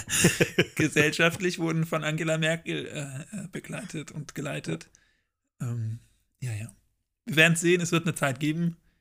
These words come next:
Speaker 1: Dann gibt's vielleicht auch unseren Podcast noch, da können wir dann, äh, auch aktiv darüber reden. Ich würde sonst sagen, das war's erstmal für die Woche, wenn ihr jetzt nicht noch
Speaker 2: Jo.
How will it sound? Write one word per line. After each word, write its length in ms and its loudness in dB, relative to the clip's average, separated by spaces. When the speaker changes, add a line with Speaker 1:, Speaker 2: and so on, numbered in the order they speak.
Speaker 1:
Dann 120 -4
gibt's 160 -6
vielleicht 240 0
auch 100 -6
unseren 280 -4
Podcast 440 -6
noch, 200 -6
da 100 -12
können 180 -6
wir 80 -6
dann, 280 -8
äh, 320 -12
auch 40 -18
aktiv 360 -10
darüber 320 -4
reden. 280 -4
Ich 120 -10
würde 140 -4
sonst 180 -2
sagen, 220 -2
das 160 -6
war's 200 -2
erstmal 260 -6
für 120 -12
die 120 -6
Woche, 220 -4
wenn 120 -4
ihr 100 -4
jetzt 180 -4
nicht 180 -4
noch 100 -2
Speaker 2:
Jo. 160 -2